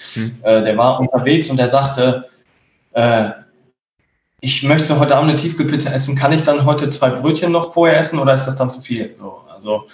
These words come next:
Speaker 2: äh, das
Speaker 1: Hm.
Speaker 2: Verständnis dafür ist bei vielen Leuten auch einfach nicht so gegeben. Und wenn man
Speaker 1: Hm.
Speaker 2: das Ganze auch mal tracken würde, was die Leute, was die Leute für sich an, äh, zu viel an Essen halten, dann, äh, wird's denen wie Schuppen von den Augen fallen.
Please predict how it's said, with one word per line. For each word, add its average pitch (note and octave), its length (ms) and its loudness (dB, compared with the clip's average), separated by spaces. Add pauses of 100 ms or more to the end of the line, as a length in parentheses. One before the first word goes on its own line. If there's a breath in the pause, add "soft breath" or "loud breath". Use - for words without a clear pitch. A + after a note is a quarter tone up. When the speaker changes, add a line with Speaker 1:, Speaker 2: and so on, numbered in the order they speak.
(460 loud breath)
Speaker 2:
äh, A#2 440 2
das C3+ 180 2
Speaker 1:
Hm. - 40 -8
Speaker 2:
Verständnis F3 560 2
dafür D#3+ 380 2
ist - 160 -12
bei C#3+ 260 4
vielen D#3 240 0
Leuten C#3 300 0
auch C3+ 160 -4
einfach C3 320 -2 (160)
nicht D3 200 -4
so B2+ 120 -6
gegeben. C#3+ 480 -4
Und C3 200 -6
wenn C3+ 140 2
man C#3 120 4
Speaker 1:
Hm. C3 40 -2
Speaker 2:
das B2+ 160 -4
Ganze - 240 2
auch A#2+ 80 -2
mal B2 120 0 (140)
tracken F3+ 360 -2
würde, C3 240 2
was C3 160 -2
die B2+ 100 -2
Leute, B2+ 460 2 (240 loud breath)
was B2 160 -4
die B2 80 -2
Leute C3+ 260 2
für C3+ 180 -2
sich C3+ 280 0
an, A#2+ 340 -4
äh, A2 200 -4 (440 soft breath)
zu - 160 -10
viel D3+ 640 2 (340)
an A2 100 -8
Essen - 300 -4
halten, A#2 340 2
dann, A#2 280 2
äh, A2+ 380 0 (840 loud breath)
wird's B2+ 220 0
denen B2 200 2
wie A#2+ 300 4
Schuppen B2 240 -2
von A#2+ 140 -4
den A#2 100 -2
Augen A#2 240 2
fallen. B2 440 0